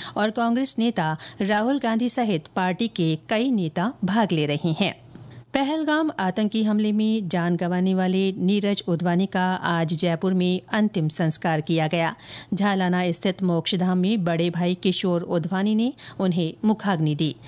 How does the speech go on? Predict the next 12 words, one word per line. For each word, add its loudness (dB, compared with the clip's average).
राज्यपाल 0
हरिभाऊ 2
बागड़े, 0
मुख्यमंत्री 0
भजनलाल 2
शर्मा, 0
केंद्रीय 2
मंत्री 0
गजेंद्र 0
सिंह 0
शेखावत -2
सहित 2